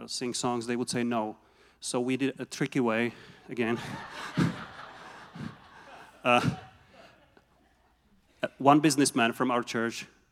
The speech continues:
uh, you know, said he is organizing the event, and the church was just as one of the sponsors. And we managed to connect with one artist who made a,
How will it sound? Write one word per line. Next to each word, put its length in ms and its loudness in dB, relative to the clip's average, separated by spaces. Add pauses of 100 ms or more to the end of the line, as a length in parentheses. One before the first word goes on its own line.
(100)
uh, 100 -2 (280)
you 100 0
know, 260 0 (580)
said 260 -2
he 240 2
is 100 -2
organizing 560 -6
the 140 -6
event, 420 -4
and 140 -6
the 80 -2
church 300 0
was 120 -2
just 220 -4
as 120 -8 (140)
one 180 2
of 80 -2
the 80 -4
sponsors. 520 -8 (1080)
And 360 0 (400)
we 200 6
managed 400 4
to 380 0
connect 360 2
with 220 -2
one 280 0
artist 720 0
who 120 0
made 280 0
a, 220 2